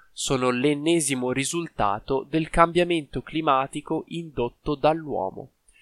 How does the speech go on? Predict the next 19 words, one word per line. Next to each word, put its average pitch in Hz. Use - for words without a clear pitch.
I 117
dati 139
raccolti 135
sulle 127
temperature 139
del 131
Mediterraneo 123
sono 165
stati 147
resi 151
noti 165
dal 123
C -
N 180
R, 131
Centro 151
Nazionale 139
di 143
Ricerca. 127